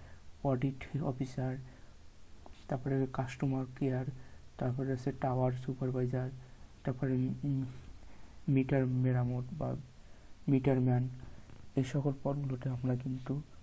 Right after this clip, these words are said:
অষ্টম শ্রেণী, এসএসসি, এইচএসসি অনার্স পাশে আবেদন করতে পারবেন।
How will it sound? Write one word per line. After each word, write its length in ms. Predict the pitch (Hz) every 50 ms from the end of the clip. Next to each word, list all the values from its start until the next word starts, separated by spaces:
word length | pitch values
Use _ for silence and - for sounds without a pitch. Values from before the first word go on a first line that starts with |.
| - - -
অষ্টম 380 | 139 127 - - - 135 127
শ্রেণী, 300 | 127 - 131 127 127 127
এসএসসি, 400 | 123 127 127 123 123 - - 143
এইচএসসি 600 | 131 131 127 123 123 - - 127 - - - 143
অনার্স 280 | 127 123 123 123 - -
পাশে 340 | - 123 123 - 151 170 202 - - - - - - - -
আবেদন 360 | 131 127 127 123 135 123 123
করতে 400 | 120 - 113 - - 143 151 190 - - -
পারবেন। 360 | - 139 143 135 131 123 123